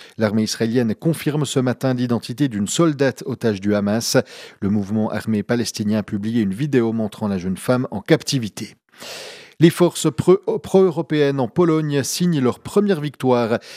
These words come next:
Ils ont fait élire hier leur candidat au poste du président de la Chambre basse du Parlement.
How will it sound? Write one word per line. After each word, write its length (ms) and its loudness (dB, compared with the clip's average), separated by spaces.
Ils 160 -2
ont 60 0
fait 180 0
élire 300 -2
hier 260 0
leur 160 -2
candidat 340 0
au 60 2
poste 340 -6
du 140 -6
président 540 0
de 80 2
la 140 0
Chambre 300 -4
basse 200 0
du 100 -12
Parlement. 580 0